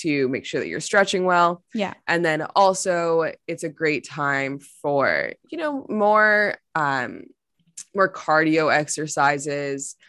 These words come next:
Speaker 1: Um, your heart rate actually changes based on your cycle. So it can be easier to achieve higher levels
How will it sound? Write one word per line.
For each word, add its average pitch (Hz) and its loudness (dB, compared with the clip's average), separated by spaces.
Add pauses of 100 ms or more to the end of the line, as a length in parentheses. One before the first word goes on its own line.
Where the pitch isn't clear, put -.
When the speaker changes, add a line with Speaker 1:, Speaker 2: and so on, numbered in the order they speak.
(280)
Speaker 1:
Um, 135 -4
your 156 0
heart - 0
rate 160 0 (220)
actually 165 0
changes 165 -4
based 160 -2
on 170 -2
your 170 -2
cycle. 175 0
So 135 -2 (400)
it 160 -4
can 175 -4
be 147 -4
easier 147 -2
to 147 -4
achieve 143 -2
higher 135 4
levels 123 -2